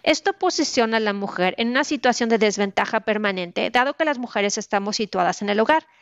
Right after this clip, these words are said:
la crianza, el cuidado y ocupándose del ámbito doméstico,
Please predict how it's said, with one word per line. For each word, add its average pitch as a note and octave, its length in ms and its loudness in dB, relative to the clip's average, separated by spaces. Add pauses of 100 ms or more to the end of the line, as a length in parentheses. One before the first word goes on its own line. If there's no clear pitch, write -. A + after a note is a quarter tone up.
la - 120 -2
crianza, A#3+ 440 0
el G#3+ 180 -2
cuidado F#3+ 480 -2 (220)
y C4+ 80 -2
ocupándose E4 580 0
del C#4 180 2
ámbito A#3+ 360 -2
doméstico, G#3+ 600 -2